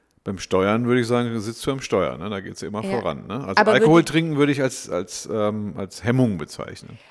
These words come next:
Speaker 2: Aber ist man
Speaker 1: Also
Speaker 2: denn, naja, aber ist man denn nicht, wenn man das Steuer in der Hand hat, also, warte, ich dreh's um. Steuern würde bedeuten, man ist hemmungslos?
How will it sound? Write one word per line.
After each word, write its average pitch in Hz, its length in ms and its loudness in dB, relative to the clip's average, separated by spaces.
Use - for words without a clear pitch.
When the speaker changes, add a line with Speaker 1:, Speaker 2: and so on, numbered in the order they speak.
Speaker 2:
Aber 196 300 2
ist - 260 -8
man 214 180 -2
Speaker 1:
Also 208 120 0
Speaker 2:
denn, 208 200 -4
naja, 214 360 -4
aber 208 140 -2
ist 214 180 -6
man 220 200 -4
denn 208 160 -4
nicht, 214 180 -8
wenn 202 120 -2
man 202 140 -6
das 196 140 -8
Steuer 196 320 0
in 190 120 -6
der 190 120 -6
Hand 185 240 -8
hat, 190 160 -4
also, 156 240 -2
warte, 185 180 -6
ich - 120 -16
dreh's - 260 -12
um. 214 240 -4
Steuern 208 500 4
würde 196 140 -2
bedeuten, 190 480 -4
man 180 160 -6
ist 180 180 -10
hemmungslos? 185 840 -6